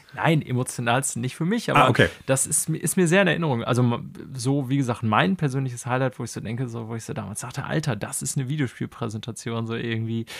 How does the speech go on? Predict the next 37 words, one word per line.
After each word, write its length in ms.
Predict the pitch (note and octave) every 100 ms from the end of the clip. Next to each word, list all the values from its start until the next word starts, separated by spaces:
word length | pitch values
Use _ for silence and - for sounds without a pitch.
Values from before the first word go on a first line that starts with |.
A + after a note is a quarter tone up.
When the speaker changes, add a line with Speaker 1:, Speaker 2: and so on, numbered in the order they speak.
| - - - -
Speaker 1:
Ähm, 300 | A#2 A2+ G#2+
das 200 | G#2+ -
war 120 | A2
so 120 | A#2
dieses 280 | G#2+ G#2+ -
Twilight 440 | - A2 A2+ B2+
Princess-Ding. 720 | - B2+ A#2+ B2 - B2+ A#2+ B2+ - - - - _ -
Ähm, 720 | A2 G#2 G#2 G#2+ A2 G#2+ G2 _ _ _ _ _ _ _ _ _ _ _ _ _
es 200 | B2+ -
gibt 380 | E3 D#3+ - -
diesen 220 | C3+ C#3+
Moment 360 | C#3 B2 B2+ D#3
von 220 | - C3+
der, 140 | C#3 C#3
jetzt 180 | B2+
muss 180 | C3 -
ich 60 | B2+
selber 200 | C3 B2
nachgucken, 400 | B2+ C#3+ A#2 A2
wann 160 | A2 G#2
war 120 | C3
es 140 | D3
denn, 100 | A2+
in 100 | G#2+
welcher 240 | G#2+ - -
E 80 |
drei? 240 | A2 G#2+ A2+
Ich 120 | -
glaub, 160 | - A2+
Speaker 2:
Ubisoft 400 | B2+ B2+ A#2+ A2
Speaker 1:
zweitausendsiebzehn. 920 | A2 B2 B2+ A2 A2 - - G2+ F#2+
Speaker 2:
zweitausendsiebzehn. 200 | - _ _ _
Speaker 1:
Ja, 280 | C#4 A#3+ F3 _
du 100 | C#3
hast 140 | C3
es 200 | C#3 - -
direkt. 500 | B2+ D#3+ - -